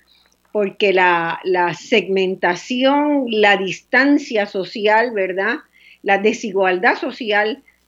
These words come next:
que persiste en Estados Unidos, que es el más desigual de todos los países avanzados del mundo,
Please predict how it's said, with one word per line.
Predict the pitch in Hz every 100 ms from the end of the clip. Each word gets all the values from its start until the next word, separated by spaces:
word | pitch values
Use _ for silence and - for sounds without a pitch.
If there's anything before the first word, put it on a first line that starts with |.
| _
que | - 208
persiste | 190 165 165 311 349 240
en | 196
Estados | 196 208 202 254
Unidos, | 214 190 226 294 294
que | 226
es |
el | 262 233
más | 214 269
desigual | 302 311 269 196 214 262
de | 240
todos | 202 214 262
los | 269 -
países | 202 208 - 262
avanzados | 226 185 185 170 262 262 196
del | 185 175
mundo, | 175 170 170 175 202